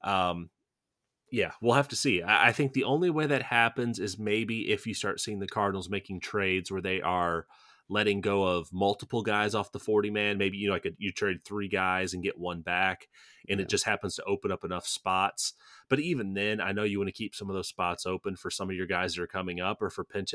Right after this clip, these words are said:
Speaker 1: potential signings. And so I don't anticipate it. Uh, I think there would have to be a lot of movement to happen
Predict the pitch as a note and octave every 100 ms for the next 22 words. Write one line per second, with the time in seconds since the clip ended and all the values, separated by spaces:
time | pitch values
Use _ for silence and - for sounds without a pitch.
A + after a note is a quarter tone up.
0 | - _ - G2 - E2 F#2+ F2+ F#2+ F#2
1 | F#2 F#2+ - G2 F#2 E2+ - - - -
2 | - D3+ C#3+ A#2 G2 - G#2 - G#2+ G2+
3 | G2+ - - _ - F#2 E2+ D#2+ G#2 G#2
4 | A2+ G2 G2+ F2+ G2+ - F#2+ F2 D#2+ F2
5 | F2+ F#2 F2+ F#2 F2+ F2+ - E2+ F2+ -
6 | G2